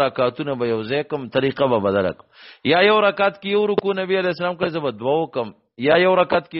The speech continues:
دوه سجدې کړي، زه به درې وکم. دا طریقه بدلوي، نو دا به وشي؟ اه؟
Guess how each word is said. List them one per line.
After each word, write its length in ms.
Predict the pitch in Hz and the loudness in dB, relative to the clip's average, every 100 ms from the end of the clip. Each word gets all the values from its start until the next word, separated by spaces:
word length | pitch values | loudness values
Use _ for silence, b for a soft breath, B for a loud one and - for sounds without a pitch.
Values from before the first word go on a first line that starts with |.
| 151 | -10
دوه 100 | 180 | -12
سجدې 320 | 180 170 170 160 | -12 -14 -14 -12
کړي، 140 | 139 123 | -14 -10
زه 60 | |
به 120 | 127 | -8
درې 200 | 104 117 151 | -4 2 2
وکم. 260 | 156 135 117 - _ b b b b b | 2 0 0 -4 _ b b b b b
دا 120 | 113 135 - | 0 0 2
طریقه 400 | 151 151 - 196 | 2 2 2 2
بدلوي، 420 | 175 156 143 170 | 4 2 2 0
نو 120 | 156 143 | 0 0
دا 160 | 156 | 2
به 100 | 151 175 | 2 -2
وشي؟ 260 | 185 202 196 _ _ _ _ _ _ _ _ _ | -2 -6 -8 _ _ _ _ _ _ _ _ _
اه؟ 280 | 123 156 190 | 2 4 4